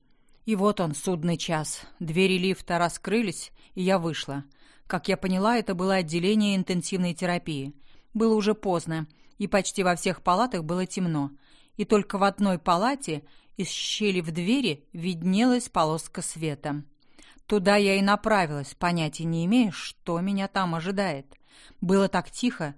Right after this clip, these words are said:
что я слышала стук своего учащённо бьющегося сердца. Словно эхо,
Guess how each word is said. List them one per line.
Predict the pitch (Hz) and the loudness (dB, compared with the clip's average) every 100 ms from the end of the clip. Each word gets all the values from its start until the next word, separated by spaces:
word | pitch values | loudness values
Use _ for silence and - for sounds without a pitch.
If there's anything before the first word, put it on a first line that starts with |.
| - _ | -16 _
что | - - | -10 -2
я | 214 196 | 0 0
слышала | 208 208 - 196 190 | 0 0 0 -2 -2
стук | - - 240 | -4 -6 -6
своего | - 185 185 196 | -6 -4 0 0
учащённо | 185 - - - 214 202 | -2 -4 -6 -2 0 0
бьющегося | 180 175 185 - 190 180 190 | -2 -2 -2 -2 -4 -4 -6
сердца. | - 175 - - 143 - - - | -6 -6 -8 -14 -16 -18 -20 -14
Словно | - 202 190 185 190 - | -2 2 2 2 0 0
эхо, | 226 - 165 | 0 0 -4